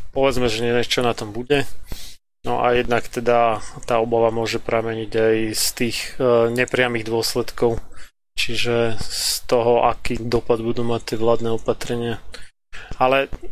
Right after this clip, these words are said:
nepáči sa mi to, že sa takéto niečo považuje za dobrú správu, pretože, a, keď sa ľudia boja, to znamená, že majú strach, z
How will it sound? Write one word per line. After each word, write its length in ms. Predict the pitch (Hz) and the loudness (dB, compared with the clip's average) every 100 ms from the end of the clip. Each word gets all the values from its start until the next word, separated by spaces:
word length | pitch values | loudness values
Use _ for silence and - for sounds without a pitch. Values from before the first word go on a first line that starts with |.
| 233 - - | -8 -10 -6
nepáči 480 | 175 160 170 165 - | -2 0 2 0 0
sa 240 | 135 147 | 0 2
mi 80 | 135 | 0
to, 320 | 135 135 135 | 0 0 2
že 320 | 131 123 131 123 | 2 2 4 2
sa 240 | - 131 | 2 2
takéto 400 | - 123 - - | 2 0 0 0
niečo 320 | 123 123 - | 0 0 0
považuje 480 | - 120 127 120 127 | 0 2 2 2 0
za 320 | 110 117 117 | 2 2 2
dobrú 320 | 110 120 123 | 2 0 2
správu, 560 | 117 - 120 117 117 107 | 0 0 0 2 0 -4
pretože, 560 | 123 123 123 113 127 117 - - - _ _ _ _ | -8 -4 -2 0 0 0 -6 -10 -12 _ _ _ _
a, 400 | 127 127 123 123 117 | 0 4 4 2 0
keď 560 | 143 135 - 143 147 | -2 -2 -4 -6 -4
sa 240 | - 135 127 | 0 0 0
ľudia 240 | 147 143 | 2 2
boja, 560 | 113 117 127 139 135 131 | 4 4 4 4 4 2
to 160 | - | 0
znamená, 400 | 113 123 123 120 | 2 4 4 4
že 160 | - 123 | 2 2
majú 680 | 123 123 117 113 113 110 104 | 2 2 0 -2 -2 -4 -4
strach, 800 | 101 - - 117 127 135 - - | -2 0 2 2 4 0 -2 -8
z 60 | - | -8